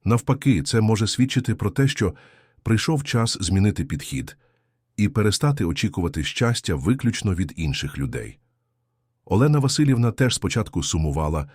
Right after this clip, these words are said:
і запитувала себе, «Що я зробила не так, чому рідні люди не знаходять часу для мене?» Але згодом вона зрозуміла, що ці питання неправильні,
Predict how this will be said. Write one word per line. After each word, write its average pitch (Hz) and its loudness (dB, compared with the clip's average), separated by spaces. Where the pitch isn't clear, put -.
і 85 -2
запитувала 78 0
себе, 67 -4
«Що 139 2
я 135 4
зробила 104 2
не 104 2
так, 80 -2
чому 135 4
рідні 92 2
люди 101 2
не 82 2
знаходять 85 -2
часу 78 -4
для 69 -4
мене?» 64 -6
Але 76 -2
згодом 135 0
вона 120 2
зрозуміла, 110 2
що 104 -2
ці 185 -2
питання 143 2
неправильні, 127 -2